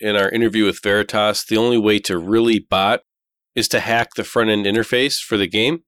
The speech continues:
'cause there is no A P I. Knowing that, I can say that I think this is really gonna slow down the botting because the front-end interface is gonna present a captcha. So it'll be really interesting to see what the CAPTCHA is, because captchas can be defeated through O C R programs,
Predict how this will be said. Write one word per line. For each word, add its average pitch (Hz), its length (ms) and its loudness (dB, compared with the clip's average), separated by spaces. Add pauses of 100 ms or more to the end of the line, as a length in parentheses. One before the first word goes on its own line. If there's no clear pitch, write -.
(140)
'cause 104 200 -2
there 104 100 -2
is 110 180 0
no 107 160 0
A 104 120 0
P 107 180 0
I. 101 280 0 (100)
Knowing 139 460 4
that, 113 420 0 (160)
I 113 100 -2
can 110 160 -4
say 110 220 0
that 101 240 0
I 123 160 2
think 135 200 -2
this 107 140 -4
is 117 80 -2
really 107 180 0
gonna 98 140 0
slow - 240 0
down 98 240 2
the 104 80 2
botting 113 380 0
because 107 300 -4
the 107 100 0
front-end 113 440 0
interface 104 640 0
is 107 140 -4
gonna 113 180 0
present 101 380 -2
a - 20 -2
captcha. 85 560 -2 (240)
So - 140 -2
it'll 120 60 -2
be 120 100 2
really 160 320 0
interesting 120 560 -4
to 92 100 -4
see - 220 0
what 110 180 0
the 104 100 -2
CAPTCHA 104 440 -2
is, 110 260 -2
because 104 320 -4
captchas 120 560 -2
can 127 380 0
be 123 260 0
defeated 120 640 -2 (260)
through 110 400 2
O 110 140 2
C 101 220 -2
R 104 160 2
programs, 151 720 -4